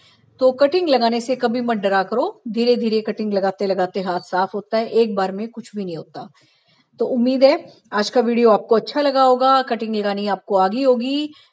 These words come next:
और ये लगी है जी अपनी सारी cutting, इसी तरीके से आपने भी लगानी है। और यहाँ तक अगर आपने वीडियो देख लिया है, इसका मतलब आपको अच्छा लगता है, तो चैनल को subscribe करना बिल्कुल ना भूलें। अगर किया हुआ है तो बहुत अच्छी बात है, है ना।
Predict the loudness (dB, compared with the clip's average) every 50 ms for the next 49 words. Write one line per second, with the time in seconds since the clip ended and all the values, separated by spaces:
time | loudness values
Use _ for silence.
0 | _ _ -10 -8 -6 -4 -2 -2 -2 -2 -2 -4 -6 -10 -8 -8 -8 -6 -6 -6
1 | -6 -6 -6 -8 -6 -4 -2 -2 -2 -2 -2 -4 -4 -4 -4 -4 -4 -6 -6 -8
2 | -10 -10 -10 -10 -10 -10 -12 -12 -10 -10 -12 -10 -8 -8 -8 -8 -8 -8 -8 -6
3 | -4 -4 -4 -2 -2 -2 -2 -2 -4 -4 -4 -4 -6 -10 -18 _ _ _ _ _
4 | 0 0 2 4 4 4 4 6 4 4 4 4 2 2 4 2 2 4 4 2
5 | 2 2 0 -2 -2 -2 0 0 0 0 0 -2 -2 -4 -8 -12 _ -10 -6 -6
6 | -2 -2 -2 0 0 -2 -4 -4 -4 -2 0 0 2 2 0 -2 -4 -6 -6 -6
7 | -6 -4 -4 -4 -4 -4 -4 -4 -4 -4 -2 -4 -4 -2 -2 -4 -6 -4 -4 -4
8 | -4 -2 -2 -4 -4 -4 -4 -6 -6 -6 -6 -4 -4 -6 -6 -6 -8 -8 -8 -10
9 | -12 -10 -6 -4 -4 -4 -4 -4 -8 -8 -6 -6 -6 -6 -6 -6 -4 -4 -4 -2
10 | -2 -2 -2 -2 -2 -2 -2 -2 -4 -6 -10 -18 -20 -20 _ _ _ _ _ _
11 | _ -4 0 0 0 0 -2 -4 2 4 6 8 8 8 6 6 4 4 2 0
12 | -2 -4 -4 -4 -4 0 0 0 0 0 0 0 0 0 0 -4 -4 -4 0 2
13 | 2 2 2 0 -4 -6 -6 -10 _ _ _ _ _ _ _ -8 -6 -6 -6